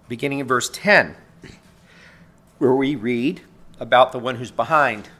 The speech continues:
the Antichrist, the false prophet, the beast, the devil, Satan.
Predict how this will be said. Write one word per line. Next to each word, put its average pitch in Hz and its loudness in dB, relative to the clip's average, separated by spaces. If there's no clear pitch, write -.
the 104 -10
Antichrist, 104 -6
the 110 -18
false 107 -10
prophet, 107 -6
the 104 -14
beast, 98 -14
the 135 -8
devil, 127 2
Satan. 127 -6